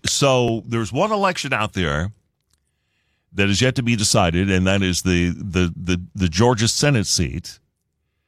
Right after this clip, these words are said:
between Raphael Warnock and Herschel Walker. So the campaigning continues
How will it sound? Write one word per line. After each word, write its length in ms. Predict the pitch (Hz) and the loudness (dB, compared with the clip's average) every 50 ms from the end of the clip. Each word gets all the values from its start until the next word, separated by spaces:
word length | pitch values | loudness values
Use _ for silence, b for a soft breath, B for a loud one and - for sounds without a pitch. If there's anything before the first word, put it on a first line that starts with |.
| _ _ _ _ _ _ _ - | _ _ _ _ _ _ _ -8
between 280 | 90 85 104 98 92 87 | -4 0 2 2 4 4
Raphael 460 | 104 117 120 - 123 113 107 107 104 | 4 4 2 2 2 2 2 2 2
Warnock 680 | 95 104 113 117 107 95 85 80 78 90 113 - - - - - | 2 2 2 2 2 0 0 0 0 0 -2 -6 -10 -12 -6 -2
and 160 | 90 87 80 | -2 -2 0
Herschel 400 | 76 98 95 90 - 101 98 98 | 0 0 -2 0 0 0 0 2
Walker. 480 | 104 123 156 156 - 107 85 64 - - _ | 2 2 2 2 0 -2 -4 -6 -6 -12 _
So 240 | - - - 90 80 | -10 -6 -4 -4 -2
the 100 | 78 82 | -4 -4
campaigning 840 | - 104 104 101 101 87 101 98 98 101 101 101 101 101 98 98 92 | -4 -2 -2 -2 -2 -2 -2 -2 0 0 0 0 0 0 -2 -2 -2
continues 840 | - 104 98 - 113 92 78 73 73 80 92 139 - - - - | -2 -2 -2 0 0 -2 -2 -2 -2 -2 -4 -4 -4 -6 -6 -8